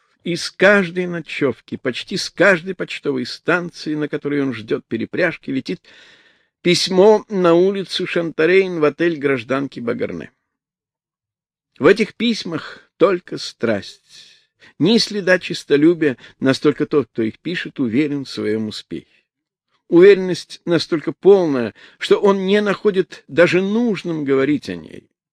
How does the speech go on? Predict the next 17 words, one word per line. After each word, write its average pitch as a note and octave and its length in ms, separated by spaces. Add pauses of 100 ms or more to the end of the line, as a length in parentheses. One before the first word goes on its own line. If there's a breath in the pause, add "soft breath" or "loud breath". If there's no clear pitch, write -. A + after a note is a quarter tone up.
(120)
Никаких F#3 480
размышлений G#3+ 600
о G3+ 80
будущем, A#2+ 760
никаких G3 380
указаний G3 680
на F3+ 100
свои E3+ 320
планы, C#3 440
ни D3 140
тени G#3 320
тревоги G3 600 (240 loud breath)
относительно D3 540
их D#3+ 280 (220 loud breath)
осуществления. C#3+ 920
Словно E3 360
какой-нибудь G3 540